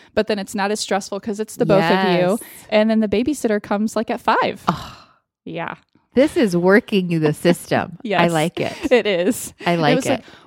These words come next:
Speaker 1: "Well, why can't we get a babysitter for dinner?"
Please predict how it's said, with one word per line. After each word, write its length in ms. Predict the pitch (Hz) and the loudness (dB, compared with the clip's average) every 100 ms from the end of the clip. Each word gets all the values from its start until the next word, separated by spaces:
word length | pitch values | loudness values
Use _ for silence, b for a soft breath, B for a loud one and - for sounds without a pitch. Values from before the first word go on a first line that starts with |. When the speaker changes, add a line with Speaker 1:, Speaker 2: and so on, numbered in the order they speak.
| - | -4
Speaker 1:
"Well, 200 | 254 254 | -2 -2
why 280 | 277 330 349 | -2 -4 -4
can't 360 | - - 320 640 | -10 -12 -6 -4
we 120 | 254 | -2
get 180 | 196 196 | -2 -4
a 60 | 180 | -2
babysitter 680 | 175 175 180 180 - 196 196 | -2 -2 -4 -4 -2 0 0
for 180 | - 208 | 0 0
dinner?" 520 | - 190 185 185 262 | 0 -2 0 0 0